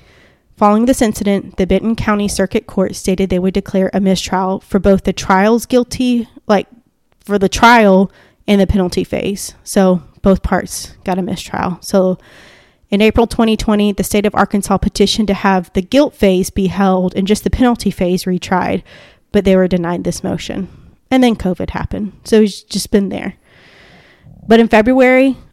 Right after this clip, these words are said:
of this year, of twenty twenty-one, a third trial was rescheduled for Mauricio, and it will begin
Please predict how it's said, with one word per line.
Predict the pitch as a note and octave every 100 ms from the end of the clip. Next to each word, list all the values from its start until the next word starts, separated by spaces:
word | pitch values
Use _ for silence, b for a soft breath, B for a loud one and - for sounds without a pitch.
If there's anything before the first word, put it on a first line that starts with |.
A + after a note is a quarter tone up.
| G3+
of | E3+
this | A3 -
year, | G#3 G3 G3 G3
of | G#3+
twenty | - G3+
twenty-one, | - B3 C4+ G3 F#3+ G3 -
a | G3
third | - G3
trial | - A3 A3 A3+ G#3+
was | G3+ F#3
rescheduled | F#3 A3 - G#3 F#3+ F#3
for | -
Mauricio, | F#3+ G3 F#3+ - F3+ F#3+ F#3+ -
and | G3
it | G3
will | F3+
begin | F#3+ F#3+ F#3+ F#3 F3+